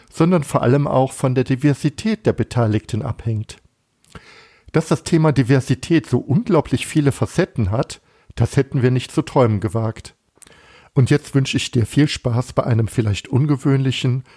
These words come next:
aber sehr wichtigen Thema für Vorhaben jedweder Art in deiner Organisation oder Verwaltung.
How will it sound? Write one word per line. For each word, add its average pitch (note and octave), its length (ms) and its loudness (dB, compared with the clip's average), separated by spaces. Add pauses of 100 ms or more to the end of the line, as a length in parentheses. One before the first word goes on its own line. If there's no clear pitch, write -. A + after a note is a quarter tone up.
(300)
aber D3 180 2
sehr C#3 240 2
wichtigen A2 440 -2
Thema A2+ 320 0
für A#2 160 0
Vorhaben A#2+ 680 0
jedweder A#2+ 560 0
Art A2 240 0
in - 180 -4
deiner A2+ 280 0
Organisation A2 1080 0
oder - 220 -2
Verwaltung. G2 640 0